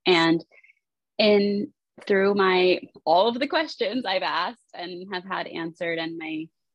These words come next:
journey towards learning about religion and learning about spirituality and faith in general,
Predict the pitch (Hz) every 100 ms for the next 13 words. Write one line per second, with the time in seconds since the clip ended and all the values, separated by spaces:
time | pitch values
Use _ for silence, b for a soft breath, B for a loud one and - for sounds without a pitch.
0 | - 202 220 208 170 160 185 175 160 196
1 | 214 220 196 170 170 170 165 165 151 -
2 | 175 180 190 180 170 156 151 - - -
3 | 175 165 165 156 165 160 156 156 160 156
4 | 156 156 165 165 160 165